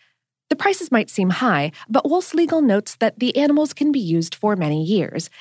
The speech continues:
and take many shots before being retired. So, how good are these robo animals? We also spoke with Jim Reed, the director of stewardship at the Humane Society Wildlife Land Trust.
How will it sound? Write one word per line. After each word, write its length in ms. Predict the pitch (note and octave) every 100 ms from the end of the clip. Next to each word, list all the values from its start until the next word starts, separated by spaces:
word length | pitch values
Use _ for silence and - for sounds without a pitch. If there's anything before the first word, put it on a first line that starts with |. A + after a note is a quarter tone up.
| -
and 80 | B3
take 200 | D4 -
many 220 | E4+ D#4+
shots 400 | - D#4 - -
before 300 | - - G3
being 240 | D#3+ D3
retired. 600 | D#3 D#3+ G#3+ F3 - - - _ _ _ _ _
So, 360 | - F#4 F4+ - _
how 260 | - G4+ E4+
good 200 | F#4 F4+
are 220 | D#4 D#4 C#4+
these 240 | F3+ D#3
robo 280 | E3 D3+ D3+
animals? 580 | D#3 C#3+ C3+ C#2+ G#3+ - _ _ _ _ -
We 220 | E4 G4
also 260 | F#4 F4+
spoke 300 | F#4+ - G3+
with 120 | G#3 F#3
Jim 300 | F#3 E3 D3
Reed, 380 | D3+ G2+ - - - -
the 60 |
director 360 | A#3+ D#4+ E4+ F#4+
of 180 | D4+ C#4
stewardship 560 | - G3+ F#3+ - G3+ -
at 160 | F#3
the 100 | G#3
Humane 380 | F#3+ - A3+ C#4
Society 500 | C4+ B3 A3 G3+ A3
Wildlife 540 | F3 D#3 E3 E3+ E3 F#3
Land 280 | G3+ G#3 -
Trust. 420 | - - - -